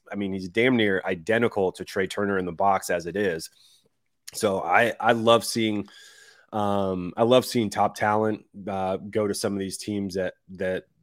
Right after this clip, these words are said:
that have a chance, especially in that, in that West where they're trying to make a run, run at that playoff spot. 'Cause I, I just feel like the Diamondbacks,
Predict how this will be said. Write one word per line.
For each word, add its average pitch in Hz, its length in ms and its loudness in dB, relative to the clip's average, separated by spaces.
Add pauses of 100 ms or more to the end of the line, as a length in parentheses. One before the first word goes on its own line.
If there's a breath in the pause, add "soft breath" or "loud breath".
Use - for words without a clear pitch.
(500)
that 95 160 -4
have 101 200 0
a 90 40 -6
chance, 95 460 -6
especially 107 400 -2
in 101 80 0
that, 98 200 -2
in 101 100 -4
that 95 200 -4
West 101 340 0
where 92 80 -6
they're 92 100 -2
trying 95 200 -6
to 95 60 -4
make 95 200 -4
a 92 40 -4
run, 98 400 -2 (100)
run 101 180 0
at 92 100 -2
that 95 180 0
playoff 98 280 4
spot. 107 460 2
'Cause 90 140 -14
I, 82 80 -8 (260 soft breath)
I 311 140 0
just - 320 -4
feel 131 160 10
like 110 180 6
the 101 80 0
Diamondbacks, 104 640 2